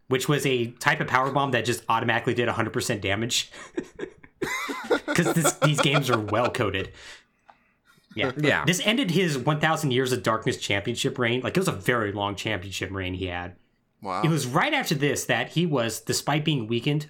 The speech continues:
Speaker 1: put into an Extreme Rules match with Little Mac where he could just use weapons and whatnot. Mac defeated the weakened Dark Lord and was about to ruin his day with the steel chair post-match when Zangief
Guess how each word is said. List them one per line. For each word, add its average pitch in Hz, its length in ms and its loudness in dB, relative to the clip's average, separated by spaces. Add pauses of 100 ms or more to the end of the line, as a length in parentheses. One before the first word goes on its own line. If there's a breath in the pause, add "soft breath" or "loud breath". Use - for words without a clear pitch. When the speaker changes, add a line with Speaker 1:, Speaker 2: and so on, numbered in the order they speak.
Speaker 1:
put 180 200 0
into 214 240 0
an 123 80 2
Extreme 147 480 -2
Rules 120 360 -2
match 98 240 0
with 101 120 -8
Little 107 180 -4
Mac 92 280 -2
where 104 120 -2
he 98 60 -4
could 101 120 -12
just 113 160 -2
use 107 160 0
weapons 98 360 -2
and 98 80 -4
whatnot. 95 420 -4 (580)
Mac 180 240 0
defeated 202 360 0
the 120 80 0
weakened 107 320 -4
Dark 107 260 -2
Lord 107 340 -2
and 120 80 -2
was 117 120 0
about 139 240 0
to 135 80 -2
ruin 127 320 0
his 123 200 -2
day 127 240 2
with - 160 -6
the 123 40 -6
steel 131 320 -2
chair 127 320 0
post-match 110 600 -2
when 107 100 -4
Zangief 143 680 -2